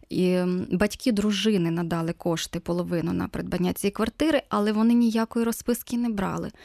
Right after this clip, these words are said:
І, звичайно, ну, це ж наша донька, як ми будемо брати? І потім вони не змогли довести про те, що були вкладені кошти, е,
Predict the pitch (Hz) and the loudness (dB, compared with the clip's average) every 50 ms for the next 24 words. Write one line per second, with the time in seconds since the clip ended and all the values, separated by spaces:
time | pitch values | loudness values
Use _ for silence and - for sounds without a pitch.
0 | - - - - - - - 214 196 208 233 240 - - 277 285 302 294 262 226 | -20 -20 -20 -20 -14 -4 -2 -2 0 2 0 0 0 0 0 2 4 4 4 2
1 | 214 202 196 185 - - - - 254 247 - 233 226 226 240 233 - 214 190 185 | 2 0 0 -2 -4 -8 -4 -2 -2 -2 0 0 0 0 0 0 -2 -4 -2 -2
2 | 185 185 - - 233 254 247 208 208 208 - 196 190 185 180 180 175 180 175 170 | -4 -4 -4 -4 -4 -4 -2 -2 -2 -2 -2 -2 -2 -2 -2 -4 -4 -4 -4 -4
3 | - 165 165 175 - - 208 - - - - - - - - 226 - - 302 330 | -4 -6 -6 -8 -10 -12 -14 -14 -16 -20 -20 -20 -12 -4 -4 -4 0 2 0 2
4 | - 294 262 254 254 262 254 254 247 240 254 247 277 285 285 285 269 254 196 175 | 2 2 2 4 6 6 8 8 6 6 4 4 4 4 4 4 2 2 2 0
5 | 170 165 165 170 185 208 - - - 226 - - - - 180 180 - - - - | -2 -2 -2 -2 -4 -4 -6 -8 -10 -8 -8 -10 -8 -8 -8 -8 -8 -8 -10 -8
6 | 185 180 175 170 - - - 180 165 165 165 165 170 185 190 - - 226 269 285 | -6 -6 -6 -8 -10 -10 -10 -8 -8 -8 -8 -8 -8 -8 -8 -6 -4 -4 -4 -4
7 | - - - 202 202 214 - _ _ - - | -6 -8 -8 -8 -8 -8 -12 _ _ -12 -10